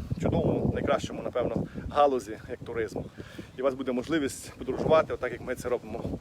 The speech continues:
Шість років назад, шість з половиною, я придбав франшизу Море Турів і ніколи про це не пошкодував, і завдяки цьому побачив дуже багато країн світу.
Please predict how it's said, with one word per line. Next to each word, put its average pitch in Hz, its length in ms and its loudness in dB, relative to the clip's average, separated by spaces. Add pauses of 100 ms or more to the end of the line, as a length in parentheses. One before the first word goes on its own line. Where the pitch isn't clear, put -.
(360)
Шість - 260 -6
років 147 240 -2
назад, 139 280 6
шість - 120 -8
з - 40 -14
половиною, 120 320 -2
я 123 80 2
придбав 123 260 0
франшизу 127 320 -8
Море 123 180 0
Турів 165 320 -4 (220)
і 117 400 -8
ніколи 131 240 -2
про 120 100 -6
це 131 80 -4
не 127 80 -2
пошкодував, 135 540 2
і 123 60 -4
завдяки 120 280 -6
цьому 135 260 0
побачив 120 460 -2 (420)
дуже 135 160 -2
багато 120 240 0
країн 117 280 -4
світу. 104 340 -10